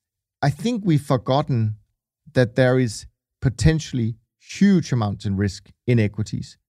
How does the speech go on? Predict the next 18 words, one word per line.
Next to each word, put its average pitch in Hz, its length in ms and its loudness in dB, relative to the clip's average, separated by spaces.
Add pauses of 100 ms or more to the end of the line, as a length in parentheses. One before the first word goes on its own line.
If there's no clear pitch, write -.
Huge 202 340 -2
amounts. 202 360 -2
Well, 165 260 2
we 127 100 4
had 123 120 2
a 117 40 -4
little 113 200 0
bit 98 120 -6
of 98 80 -2
a 95 120 -2
reminder, 101 540 -2
I 95 100 -4
guess, 95 260 -4
in 98 120 -2
two 101 180 -4
thousand 95 320 -4
and 92 80 -6
twenty, 135 420 -2